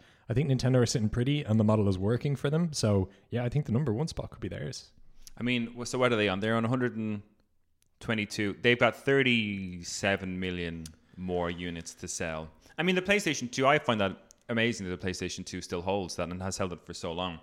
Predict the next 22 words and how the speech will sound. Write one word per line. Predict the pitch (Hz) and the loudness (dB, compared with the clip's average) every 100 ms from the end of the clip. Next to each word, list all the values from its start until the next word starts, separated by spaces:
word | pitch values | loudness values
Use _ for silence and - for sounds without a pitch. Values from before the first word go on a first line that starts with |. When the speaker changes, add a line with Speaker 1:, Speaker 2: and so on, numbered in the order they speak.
| - | -10
Speaker 1:
Yeah. | 110 95 - - | -8 -8 -16 -14
Speaker 2:
Like, | 85 - - - | -14 -14 -20 -8
what | 95 90 | -4 -4
a | |
fantastic | 92 85 90 - 87 | -4 -4 -4 -6 -8
console. | 95 95 - 80 | -8 -6 -6 -8
I | 82 | -8
mean, | 85 | -10
if | 82 | -8
you | |
had | 87 85 | -8 -6
to | |
ask | 87 90 - | -6 -6 -8
me, | |
I'd | 82 | -12
say | - | -10
it's | 82 | -10
probably | - 90 87 80 | -6 -4 -4 -8
up | 80 | -8
there | 82 82 | -10 -8
in | |
my, | 80 80 | -8 -12